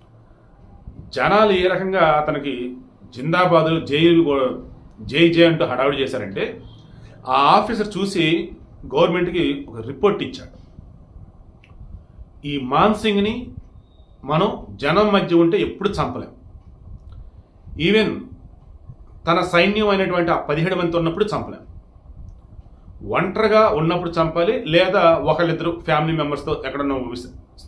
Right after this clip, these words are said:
నార్మల్గా ఉంటాడు అప్పుడు చంపొచ్చు అని అన్నాడు. అది పంతొమ్మిది వందల యాభై ఐదు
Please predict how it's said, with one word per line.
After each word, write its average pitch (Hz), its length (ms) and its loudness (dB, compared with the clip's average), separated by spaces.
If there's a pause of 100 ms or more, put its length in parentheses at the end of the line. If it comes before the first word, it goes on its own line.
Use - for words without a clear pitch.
(140)
నార్మల్గా 143 300 -4
ఉంటాడు 143 240 -4
అప్పుడు 135 220 -8
చంపొచ్చు 127 340 -6
అని 214 120 -4
అన్నాడు. 92 220 -12 (1000)
అది 180 160 0
పంతొమ్మిది 214 380 0
వందల 202 160 0 (140)
యాభై 170 260 2 (140)
ఐదు 131 140 -4